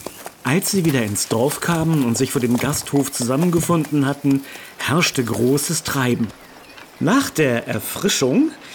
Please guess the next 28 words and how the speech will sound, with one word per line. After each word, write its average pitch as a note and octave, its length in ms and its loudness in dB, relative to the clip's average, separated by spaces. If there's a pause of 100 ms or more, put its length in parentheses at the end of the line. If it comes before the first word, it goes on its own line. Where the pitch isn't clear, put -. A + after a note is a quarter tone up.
(200)
hielt C4 260 2
der G#3 160 4
heilige F3 380 4
Georg F3+ 500 2
eine C3 260 2
Rede, F#3 480 4 (360)
in C3 100 2
der C3 160 2
er C3+ 80 0
seine C3 260 2
Zuhörer E3 560 2
darüber D#3+ 460 2
informierte, E3 840 2 (580)
dass D#3+ 200 0
er E3 240 2
ihre D#3+ 280 2
schreckliche A3 600 2
Geißel F3 520 2
unter C#3 300 2
großen F3+ 580 2
Schwierigkeiten D3+ 920 2
und B2+ 280 -2
Unannehmlichkeiten C#3+ 1000 2
für C3 120 2
sich A#2 180 -2
selbst E3 460 2 (120)
beseitigt C#3+ 540 2
hatte. C3 320 0